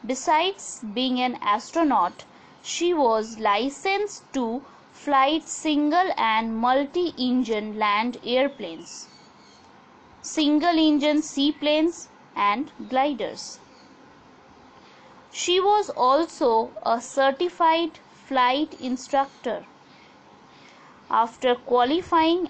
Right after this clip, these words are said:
as a pilot, Kalpana began to consider another challenge, applying to nasa's Space Shuttle program. She was first hired as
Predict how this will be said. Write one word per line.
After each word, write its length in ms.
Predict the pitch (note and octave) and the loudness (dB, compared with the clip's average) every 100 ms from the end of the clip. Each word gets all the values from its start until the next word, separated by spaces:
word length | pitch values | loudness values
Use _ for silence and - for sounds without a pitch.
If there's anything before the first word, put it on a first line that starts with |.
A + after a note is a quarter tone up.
| - | 2
as 400 | A3 A3 A3 - | 2 2 -2 -6
a 100 | A3 | -8
pilot, 800 | - B3+ B3+ D4+ B3+ G3+ G#3+ - - - - - - | -2 2 2 2 0 0 -2 -20 -20 -20 -20 -20 0
Kalpana 720 | C4+ D4+ - E4+ A#3 G3+ B3 - - A3 | 2 2 2 0 2 0 -4 -16 -18 -6
began 580 | B3 A3 C4 D4 E4+ G4+ - | -4 0 4 4 2 -2 -2
to 200 | C4 A#3+ | -2 0
consider 840 | A#3 A3 A#3 - E4 C4+ A3+ A#3 - | -2 -2 -4 0 2 2 0 -2 -2
another 400 | A#3 C4+ C#4+ E4+ | 0 0 0 -2
challenge, 680 | - A#3 G3+ F3 F#3 G3+ - - - - - - - - - | 0 0 0 -2 -6 -16 -20 -20 -20 -20 -20 -20 -20 -8 -6
applying 640 | - C4+ C4 C#4 E4+ F#4 - | -4 2 2 4 2 0 -4
to 100 | B3+ F4+ | -2 -2
nasa's 880 | D4+ A3+ G3+ G#3 - C4+ D4+ E4+ - - - | -2 2 2 2 2 2 4 0 -10 -20 -20
Space 760 | - - - C#4+ D4 E4 - - - | -18 -18 -4 0 0 -2 -6 -20 -18
Shuttle 640 | - B3 A#3 B3 A#3 B3 | -2 0 2 2 2 2
program. 720 | - A#3+ A3 C#4 D4 G#3 F3 - - - - - - - - - - - | 0 -2 0 2 2 0 -10 -20 -20 -20 -20 -20 -20 -20 -20 -20 -20 -12
She 200 | - D#4 | -2 2
was 320 | D#4 E4 - | 2 0 0
first 400 | E4+ F4 F4+ - | 2 2 0 -10
hired 580 | B3+ A#3+ B3 C4+ C#4+ D4 - | -2 2 4 2 0 -6 -4
as 500 | A3+ A3 A3 A3+ A3+ | 2 4 2 -2 -10